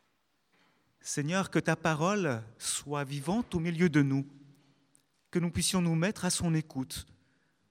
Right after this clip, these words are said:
que tu ouvres nos cœurs et que nous puissions être réceptifs à ta voix. Au nom de Jésus. Amen. Je lis dans Jacques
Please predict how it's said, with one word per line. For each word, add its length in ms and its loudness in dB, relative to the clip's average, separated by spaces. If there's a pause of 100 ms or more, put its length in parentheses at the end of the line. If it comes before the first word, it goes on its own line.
(1080)
que 80 -2
tu 220 -2
ouvres 320 -2
nos 120 -2
cœurs 520 -6 (1400)
et 40 -10
que 80 -10
nous 100 -2
puissions 300 -4
être 180 -2
réceptifs 640 -4
à 80 -2
ta 180 -4
voix. 360 -8 (480)
Au 100 -2
nom 240 -2
de 140 -2
Jésus. 480 -6 (400)
Amen. 680 -6 (3250)
Je 220 -6
lis 240 -2
dans 320 2
Jacques 540 -2